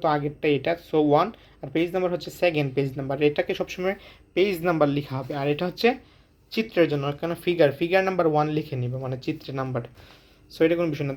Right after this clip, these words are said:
এখন দেখো মূল তত্ত্ব, আমরা আনসারটা তোমাদেরকে দেখিয়ে দিই। সমস্ত কিছু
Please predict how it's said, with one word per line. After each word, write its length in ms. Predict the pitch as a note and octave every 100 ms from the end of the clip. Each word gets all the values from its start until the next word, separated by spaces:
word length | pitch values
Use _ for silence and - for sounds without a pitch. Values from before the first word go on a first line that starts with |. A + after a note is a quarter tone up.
| D#3
এখন 120 | G3 F#3+
দেখো 120 | D#3 D3+
মূল 120 | F#3 F#3+
তত্ত্ব, 240 | G3 F#3+ - C#3+
আমরা 140 | D#3 E3
আনসারটা 320 | D3+ D3 E3+ F3
তোমাদেরকে 300 | D#3+ D#3 D3+ C#3+
দেখিয়ে 260 | C#3 - D3+ C#3
দিই। 120 | F#3 - -
সমস্ত 280 | F3 F#3 F#3 F3
কিছু 160 | E3+